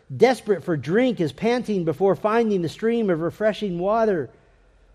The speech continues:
This is a longing to live a, a godly life as much as a starving man yearns for the next morsel of food, or like a, a, a man who has had nothing to drink for days,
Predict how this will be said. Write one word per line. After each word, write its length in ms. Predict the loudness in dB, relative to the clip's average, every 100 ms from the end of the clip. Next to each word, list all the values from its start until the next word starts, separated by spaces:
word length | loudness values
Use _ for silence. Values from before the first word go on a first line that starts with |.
| _ _ _ _ _ _ _ _ _ -6
This 220 | -4 0
is 180 | 2 4
a 60 |
longing 800 | 4 4 6 6 6 2 0 -2
to 100 | 0
live 240 | 4 6 6
a, 180 | 2 -2
a 120 | -6
godly 640 | -2 4 6 6 4 0
life 400 | 2 4 4 4
as 160 | -2 -2
much 240 | -2 0
as 100 | -2
a 80 | -4
starving 560 | -4 4 6 6 4 0
man 280 | 0 0
yearns 300 | 0 0 -2
for 120 | -4 -4
the 100 | -2
next 280 | -4 -4
morsel 440 | -2 0 0 -2 -4
of 80 | -4
food, 420 | -2 0 0 -2 -10 -20 -10 2
or 340 | 6 6 2 -4 -4
like 240 | -2 2
a, 460 | 4 2 2 -2 -2
a, 40 | -2
a 40 |
man 340 | 2 4 4
who 100 | 4
has 260 | 4 2 -4 -12
had 160 | -6
nothing 440 | 0 2 2 0 -2
to 60 |
drink 380 | -2 0 0 0
for 180 | -4 -6
days, 680 | -2 4 6 6 0 -4